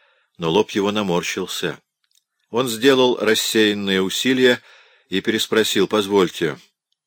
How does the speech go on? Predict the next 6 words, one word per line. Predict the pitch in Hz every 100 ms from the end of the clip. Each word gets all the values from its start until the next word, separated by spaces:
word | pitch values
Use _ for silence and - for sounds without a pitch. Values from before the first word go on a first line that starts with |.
| _ _ _ _ _ _ _ -
Сталинград? | - - 80 80 78 98 127 - - _ _ _ _ _ _ _ _ _ _
А | 95 87
как | 127 131
он | 143
назывался | 151 147 156 147 -
раньше?» | 156 107 151 -